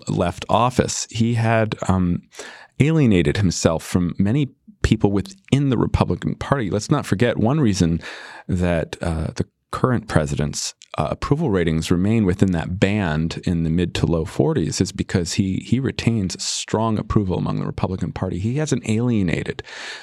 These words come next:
Republican voters in the, in the same way that George W. had done by the, by the end of his second term.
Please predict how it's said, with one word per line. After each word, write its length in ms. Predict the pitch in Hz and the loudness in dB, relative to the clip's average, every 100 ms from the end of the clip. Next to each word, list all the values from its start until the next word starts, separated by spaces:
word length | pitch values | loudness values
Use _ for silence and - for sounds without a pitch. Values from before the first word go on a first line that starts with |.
| - | -6
Republican 520 | - - 113 107 85 | -4 0 -2 0 0
voters 360 | 85 80 78 - | 0 0 -2 -2
in 80 | 82 | -2
the, 120 | 76 - | -2 -2
in 140 | 92 | 0
the 80 | 90 | 0
same 300 | - 107 101 | 0 2 2
way 140 | 92 | 2
that 160 | 80 - | 2 0
George 360 | 92 87 - | 0 -2 0
W. 300 | 92 92 92 | 0 2 2
had 340 | 78 - 71 76 | 0 -2 -2 -2
done 300 | 80 76 - - - - - | -2 -2 -6 -12 -20 -20 -12
by 220 | - 82 78 | -4 -2 0
the, 200 | 82 - | 0 0
by 200 | - 73 | -2 -2
the 120 | - | 0
end 120 | 80 | -2
of 80 | 78 | -2
his 120 | - | -4
second 280 | - - - | -4 -4 -4
term. 320 | - 80 95 | -4 -4 -8